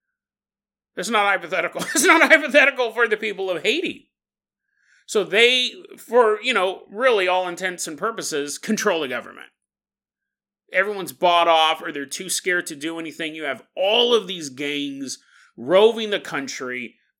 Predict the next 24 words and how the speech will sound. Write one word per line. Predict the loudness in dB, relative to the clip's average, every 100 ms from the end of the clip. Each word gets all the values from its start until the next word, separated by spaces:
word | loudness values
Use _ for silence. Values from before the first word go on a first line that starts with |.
| _
fighting | 4 4 4 -4
against | -4 -4 -6
each | -10 -2
other, | -2 0 -4
preying | -6 -6 -4 -2 -4 -6
on | -4
the | -6
populace. | -4 -4 -2 -4 -6 -8 -6
There's | -4 -4 -6
just | -10 -12
been | -12
reports | -12 -10 -8 -6 -6
of | -10 -8 -4
random | -4 -4 -6 -8 -4
rapes, | -2 -2 -4 -12
random | -8 -6 -4 -4 -6 -8 -6
murders, | -4 -4 -4 -6
people | -8 -10 -10
getting | -10 -10 -12
gunned | -2 -2 0 0
down | 0 -2
in | -4
the | -10
street | -10 -8 -8 -10